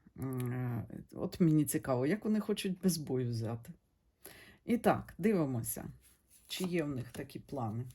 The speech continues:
В принципі, я. В принципі, я, я вже німецькою говорю. Так, дійсно, вони не хочуть, е, з боєм, вони хочуть, е, щоб здались добровільно.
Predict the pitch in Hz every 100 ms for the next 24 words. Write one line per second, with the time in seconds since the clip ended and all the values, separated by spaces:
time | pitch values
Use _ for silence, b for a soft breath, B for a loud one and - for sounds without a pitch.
0 | _ - 277 320 269 - 233 196 127 127
1 | - _ _ _ _ _ - B B B
2 | B - - 240 269 - 214 214 208 -
3 | 185 185 151 131 160 175 170 185 185 147
4 | - - - 135 110 101 - - B B
5 | B - 226 156 156 233 208 - 277 -
6 | 190 220 240 240 240 233 202 - 160 -
7 | - 156 156 156 156 151 151 - 165 165
8 | 180 160 185 175 233 277 190 208 226 226
9 | 214 196 175 208 - 185 185 180 - 190
10 | 190 190 175 233 226 190 160 185 196 196
11 | 185 143 117 113